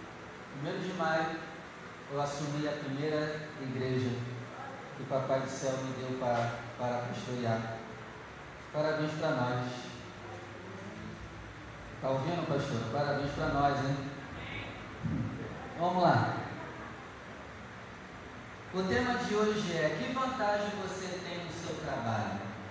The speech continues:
Porque essa é a pergunta que Salomão vai fazer. Que vantagem tem o trabalhador naquilo em que ele trabalha?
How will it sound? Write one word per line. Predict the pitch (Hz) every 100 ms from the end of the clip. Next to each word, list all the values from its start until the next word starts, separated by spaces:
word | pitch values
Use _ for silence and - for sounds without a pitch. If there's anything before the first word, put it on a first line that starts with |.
| - - - - - - - -
Porque | 165 160 185 185
essa | 202 202
é | 202 196
a | 202
pergunta | 180 170 170 175
que | 175
Salomão | - 180 170 170 165
vai | 170 170
fazer. | - 147 139 160 156 160 - - - - - 185 185
Que | 302 311 415
vantagem | 339 190 190 220 226 - 175
tem | 170 196 202
o |
trabalhador | - 180 175 175 170 160 160 214
naquilo | 202 185 190
em | 190 185
que | 175
ele | 175 -
trabalha? | 165 160 156 107 104 101